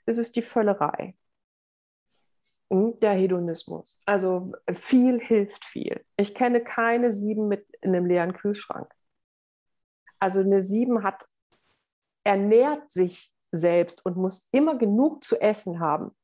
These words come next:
Aber das basiert auf diesem, auf diesem Getrenntsein von der Mutter und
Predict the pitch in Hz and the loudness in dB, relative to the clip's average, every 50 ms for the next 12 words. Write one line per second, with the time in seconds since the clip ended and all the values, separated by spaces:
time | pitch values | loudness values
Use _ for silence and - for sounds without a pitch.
0 | _ - 202 196 196 196 196 190 - - 180 175 170 165 202 233 320 330 - - | _ -4 -2 -2 0 -2 -4 -2 -2 -2 -2 0 0 0 2 4 4 2 2 0
1 | - 170 170 - - 202 190 180 190 185 180 185 _ _ _ _ _ _ _ _ | 0 -2 -2 -2 -4 -4 -2 0 -2 -2 -2 -4 _ _ _ _ _ _ _ _
2 | _ _ _ _ - - - _ _ _ - - 185 180 - - - 208 208 196 | _ _ _ _ -10 -10 -10 _ _ _ 0 0 0 0 -2 -4 -2 0 0 0
3 | 180 180 180 180 - - 214 226 277 294 294 202 180 180 185 - 190 180 180 175 | 0 0 -2 -4 -2 0 2 2 2 2 2 0 0 -2 -2 -2 -2 -2 -2 0
4 | 180 190 240 277 - 247 185 175 196 196 - 185 185 185 | 0 2 0 0 0 -2 -2 -2 -2 -4 -4 -6 -10 -10